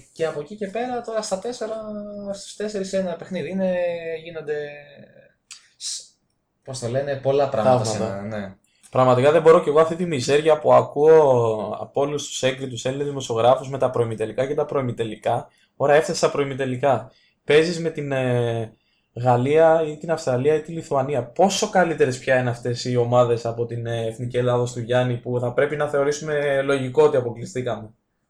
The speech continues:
Speaker 1: Όχι, δεν, δεν θεωρούμε λογικό. Θεωρούμε ότι θα πρέπει να, θα, αυτό που θα πρέπει να θεωρούμε είναι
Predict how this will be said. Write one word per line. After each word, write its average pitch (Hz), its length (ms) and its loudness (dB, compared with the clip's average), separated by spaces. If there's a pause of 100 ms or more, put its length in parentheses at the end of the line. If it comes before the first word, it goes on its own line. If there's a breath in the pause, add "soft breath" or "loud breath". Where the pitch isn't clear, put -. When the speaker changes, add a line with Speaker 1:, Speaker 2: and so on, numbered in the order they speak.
(640)
Speaker 1:
Όχι, - 140 -20
δεν, 90 180 -12
δεν 98 80 -10
θεωρούμε 90 320 -16
λογικό. 87 400 -12
Θεωρούμε 135 400 -6
ότι 143 760 -14
θα 131 140 -10
πρέπει 156 380 -8
να, 147 140 -12 (800)
θα, - 200 -6
αυτό - 160 -10
που 131 60 -10
θα 131 80 -4
πρέπει 143 200 -4
να 127 80 -6
θεωρούμε 123 520 -6 (760)
είναι 214 260 -8